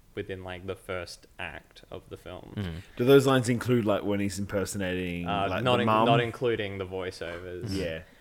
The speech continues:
Speaker 2: Yeah.
Speaker 1: Um, it's
Speaker 3: Where he's doing his little Iago trick.
Speaker 1: like, uh, fun fact about Arnie as the Terminator, uh, Arnold was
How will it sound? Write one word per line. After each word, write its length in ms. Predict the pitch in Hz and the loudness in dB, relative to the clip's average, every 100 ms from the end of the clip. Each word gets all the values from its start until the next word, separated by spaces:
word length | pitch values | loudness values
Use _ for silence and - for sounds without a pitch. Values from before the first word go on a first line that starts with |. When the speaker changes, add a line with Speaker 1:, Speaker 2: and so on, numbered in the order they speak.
| - - | -16 -6
Speaker 2:
Yeah. 200 | 110 101 | -4 -4
Speaker 1:
Um, 240 | 101 90 - - - - | -6 -12 -18 -20 -20 -10
it's 420 | 131 127 - - - _ _ - | -8 -6 -8 -10 -16 _ _ -4
Speaker 3:
Where 100 | 120 | -2
he's 100 | 113 | 0
doing 160 | 127 | -2
his 160 | 104 104 | -2 -2
little 160 | 107 95 | -2 0
Iago 420 | 98 95 92 87 | 2 2 0 -4
trick. 480 | - - - - - - - 135 - | -6 -10 -12 -18 -18 -20 -6 -6 -4
Speaker 1:
like, 220 | 139 95 - - - - | -8 -6 -10 -10 -10 -2
uh, 240 | 135 123 | 0 0
fun 320 | - 165 160 | 2 2 2
fact 400 | - 151 135 - | 2 0 0 -6
about 720 | 120 113 107 101 101 80 - - - | -4 0 2 2 0 -2 -6 -18 -10
Arnie 380 | 117 110 104 101 | -6 -4 -4 -4
as 240 | 107 120 117 | -2 -4 -4
the 80 | |
Terminator, 840 | 113 123 113 110 110 107 110 139 165 - - - - | -8 -6 -4 -4 -6 -4 -4 -4 -8 -18 -20 -18 -6
uh, 280 | 127 123 117 | 0 0 0
Arnold 340 | - 139 165 160 | 0 0 0 -2
was 180 | 131 | -4